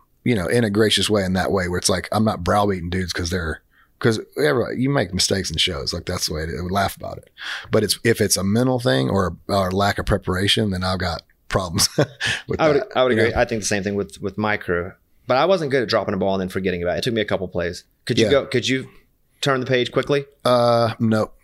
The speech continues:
Speaker 1: I still, I think I could, I could play through it, uh, but I, I still, when I wake up, when I think about college, that mostly I think about that. I think about the two or three plays that I wish I had back.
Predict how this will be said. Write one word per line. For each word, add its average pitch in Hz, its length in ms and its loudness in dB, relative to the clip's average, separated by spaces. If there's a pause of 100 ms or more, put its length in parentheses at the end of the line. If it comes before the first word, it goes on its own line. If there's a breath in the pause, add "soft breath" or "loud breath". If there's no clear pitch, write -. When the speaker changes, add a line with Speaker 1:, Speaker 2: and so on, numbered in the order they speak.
(120)
Speaker 1:
I 113 80 4
still, 107 580 4 (920 loud breath)
I 143 80 2
think 175 140 2
I 143 40 2
could, 95 220 -4 (120)
I 117 160 6
could 101 220 0
play 117 380 2
through 147 320 2
it, - 140 -8 (320)
uh, 110 120 4 (140)
but 104 220 2
I, 95 420 2 (180)
I 90 400 0 (800 loud breath)
still, 117 720 4
when 104 140 2
I 98 80 2
wake 95 260 2
up, 104 140 0
when 98 140 2
I 90 40 0
think 107 260 0
about 92 260 0
college, 90 320 -2
that 98 100 -2
mostly 95 520 2
I 85 80 0
think 85 200 -4
about 80 220 -6
that. 64 260 -6 (840)
I 98 40 -2
think 101 120 2
about 92 220 0
the - 60 -10
two - 140 2
or 98 80 4
three 92 160 0
plays 87 280 -2
that 92 100 -2
I 85 120 -4
wish 82 220 -2
I 73 60 -6
had 76 120 -6
back. - 240 -8